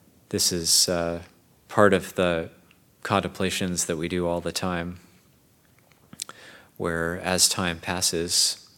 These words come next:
and our bodies get older, our lives, our lives are passing by,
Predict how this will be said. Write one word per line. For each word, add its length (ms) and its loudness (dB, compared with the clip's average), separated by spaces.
and 560 -8
our 140 -6
bodies 380 -6
get 120 -4
older, 380 0
our 140 0
lives, 680 -2
our 100 -8
lives 300 -8
are 80 -6
passing 400 -6
by, 360 -2